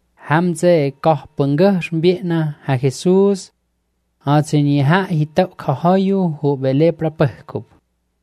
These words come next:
Ku ve ha Jesús de ish, ban itse de bingoshteni ha tse de munakstek. Binzen, penzeh pshamitse, mo ishupse at et shtuk neva at et ye lepra pam.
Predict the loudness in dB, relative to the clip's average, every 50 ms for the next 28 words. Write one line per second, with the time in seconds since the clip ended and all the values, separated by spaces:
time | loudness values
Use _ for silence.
0 | _ _ _ _ _ -2 0 0 0 0 -2 -2 -4 -6 -2 0 2 2 2 2
1 | 0 -2 -4 -6 -2 0 0 0 0 -2 -6 -14 _ _ _ _ _ _ _ -4
2 | -4 -2 0 0 -2 -2 -2 -2 0 0 2 2 2 0 0 -2 -2 -4 -6 0
3 | 2 2 2 2 2 0 0 0 0 -2 -2 -4 -4 -4 -2 0 2 2 2 0
4 | 0 -2 0 0 2 2 2 0 -2 -4 -10 -16 -18 -14 -14 -14 -14 -14 -20 -20
5 | _ _ _ _ _ _ _ _ _ _ _ _ _ _ _ -2 0 2 2 4
6 | 4 4 4 2 2 -2 -6 -10 _ _ _ _ _ _ _ _ _ _ _ _
7 | _ _ _ 0 2 2 4 4 4 2 2 0 -2 0 0 2 2 2 0 2
8 | 2 4 4 4 4 2 -2 -4 -6 -12 _ _ _ _ -4 -2 0 0 0 0
9 | -2 -4 -4 -8 -2 0 2 2 4 2 0 -2 -4 -6 -6 -6 -6 -6 -2 0
10 | 0 2 2 2 2 2 2 0 -2 -4 -4 -2 -2 0 2 2 2 2 2 2
11 | 0 -2 0 0 0 -2 -2 -4 -10